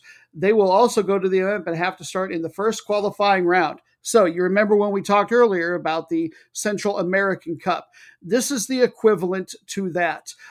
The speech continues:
Uh, the one slight difference is a couple of the teams that made it didn't just make it, they didn't make it by virtue of league play. Uh, the teams that are in this, it's a little bit different. Two of the qualifiers were finalists from, uh,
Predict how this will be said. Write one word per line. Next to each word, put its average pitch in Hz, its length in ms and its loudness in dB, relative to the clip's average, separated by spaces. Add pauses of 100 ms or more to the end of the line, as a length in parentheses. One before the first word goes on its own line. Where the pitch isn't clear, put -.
Uh, 190 160 0
the 185 120 0
one 214 200 4
slight 214 300 2
difference 226 400 0
is 185 140 -2
a 180 80 -4
couple 208 340 -2
of 165 140 -4
the 180 80 -8
teams 208 340 -6
that 190 180 -6
made 190 360 -4
it 156 160 -10
didn't 190 240 -4
just 190 240 -4
make 190 180 -8
it, - 220 -14
they 190 100 0
didn't 202 240 0
make 196 160 -4
it 170 80 -6
by 175 140 -2
virtue 196 400 -2
of 151 160 -4
league 196 360 -6
play. 165 280 -6 (640)
Uh, 190 120 4
the 175 120 -2
teams 285 320 0
that 240 140 4
are 214 80 2
in 214 320 -2
this, 170 360 0
it's 175 160 -12
a 175 60 -4
little 214 340 4
bit 220 300 2
different. - 480 -6 (560)
Two 285 260 2
of 269 140 2
the 233 80 2
qualifiers 180 960 0 (280)
were 185 140 0
finalists 202 600 0
from, 185 440 0 (460)
uh, 180 280 2